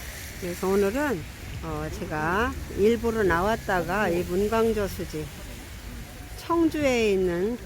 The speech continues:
괴산 쪽에 있는, 아, 문광저수지를 방문해서 이렇게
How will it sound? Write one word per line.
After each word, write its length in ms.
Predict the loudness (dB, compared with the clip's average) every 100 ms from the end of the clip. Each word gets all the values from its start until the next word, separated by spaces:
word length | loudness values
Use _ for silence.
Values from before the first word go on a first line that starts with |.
| 0
괴산 540 | 4 4 4 2 0
쪽에 340 | 0 -2 -2 -4 -8 -2
있는, 500 | 0 2 2 0 -2 -8 -12 -12 -12 -14 -10
아, 720 | -4 -2 0 -2 -4 -4 -6 -4
문광저수지를 920 | 0 2 4 2 2 -2 -4 -2 -2
방문해서 800 | 0 0 0 0 -2 -2 -2 -2
이렇게 560 | -4 -6 -4 -4 -4